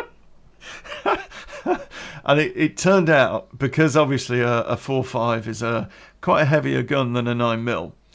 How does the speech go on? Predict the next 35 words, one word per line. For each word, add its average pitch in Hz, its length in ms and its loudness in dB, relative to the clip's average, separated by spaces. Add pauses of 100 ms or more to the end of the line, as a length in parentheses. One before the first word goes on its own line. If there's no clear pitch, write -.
(360)
um, 117 640 0
<laughs> 123 180 -6
they 165 60 2
were 160 240 4
all 147 180 4
like, 127 400 2
uh, 127 280 2 (560)
"Fucking 104 500 -4
hell," 117 300 0
you 110 100 -6
know, 123 180 0
they'd 160 200 2
all 156 100 4
got 123 220 0
nine 127 240 2
mils 123 220 -2
and 120 100 -4
I 123 40 -2
got 120 140 -4
this 127 140 -4
four 147 240 -4
five. 185 420 -4 (640)
So 131 280 0
anyway, 117 340 0
they 107 180 -6
all 120 140 -2
kind 113 260 -4
of 110 80 -6
went, 107 280 -8
"Phew, - 360 -10
mucho 107 400 -4
respecto, 113 720 -6
Mister 110 240 -8
Burton." 113 480 -6
<laughs> - 60 -6